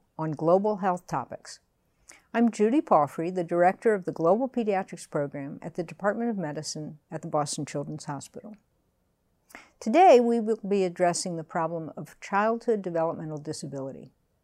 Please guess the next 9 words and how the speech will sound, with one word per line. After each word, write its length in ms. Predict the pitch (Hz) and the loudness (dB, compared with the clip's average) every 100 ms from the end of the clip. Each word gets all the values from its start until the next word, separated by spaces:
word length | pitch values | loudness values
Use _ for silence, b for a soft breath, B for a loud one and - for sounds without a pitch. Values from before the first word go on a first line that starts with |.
| _ _ B B B | _ _ B B B
It's 160 | 214 262 | 0 2
estimated 580 | 320 - 311 214 185 185 | 2 2 2 2 0 2
by 140 | 175 | 2
the 100 | 165 | 4
World 320 | 165 202 262 | 2 2 2
Health 300 | 220 285 285 | 2 0 2
Organization 880 | 170 147 147 147 143 139 - 214 208 _ | 0 0 -10 -10 -10 -12 -12 -12 -14 _
that 160 | 175 - | -6 -4
over 320 | 185 175 151 | -2 -2 -4